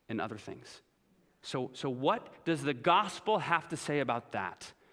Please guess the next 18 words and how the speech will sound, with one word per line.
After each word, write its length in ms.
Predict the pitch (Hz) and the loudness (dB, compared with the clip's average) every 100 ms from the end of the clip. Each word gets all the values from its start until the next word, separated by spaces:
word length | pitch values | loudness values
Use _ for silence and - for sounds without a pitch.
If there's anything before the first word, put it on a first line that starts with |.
| - - - | -20 -20 -6
What 340 | 143 180 247 | 4 4 4
does 120 | 220 | 2
the 120 | 170 160 | 2 4
gospel 460 | 151 180 - 185 | 6 6 4 0
have 260 | 139 165 - | 4 4 2
to 100 | 165 | -6
say 400 | - 143 135 135 - - | 2 4 4 0 -8 0
about 460 | 135 131 131 135 - - | 4 6 4 2 -12 -6
the 80 | 135 | -4
brokenness 840 | 147 185 226 240 226 226 - - - - - | 4 4 4 4 4 2 -2 -10 -16 -8 2
and 160 | 156 | 4
the 80 | 156 | 6
idolatry? 640 | 143 139 135 131 - 117 104 - | 6 6 4 4 0 -4 -4 -4
How 360 | - 185 247 254 | 4 6 8 6
does 340 | 220 220 165 | 6 4 4
the 100 | 196 | 4
gospel 500 | 175 160 147 - 143 | 6 6 4 2 0
combat 800 | - - 170 190 156 143 135 - | 0 4 6 6 8 8 8 4